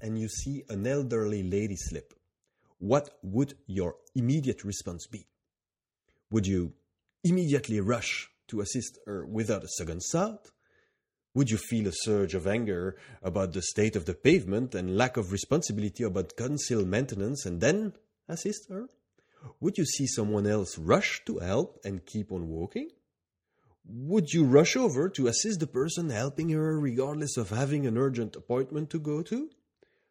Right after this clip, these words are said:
Or would you call an ambulance and wait until it arrives?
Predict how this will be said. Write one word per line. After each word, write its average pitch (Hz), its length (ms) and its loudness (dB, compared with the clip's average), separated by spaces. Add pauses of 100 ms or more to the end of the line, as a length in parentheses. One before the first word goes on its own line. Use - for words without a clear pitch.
(240)
Or 113 220 -8 (440)
would 143 180 2
you 160 80 0
call 160 280 0
an 139 120 2
ambulance 117 520 0
and 120 200 0
wait 139 300 6
until 131 320 0
it 120 140 0
arrives? 131 540 -6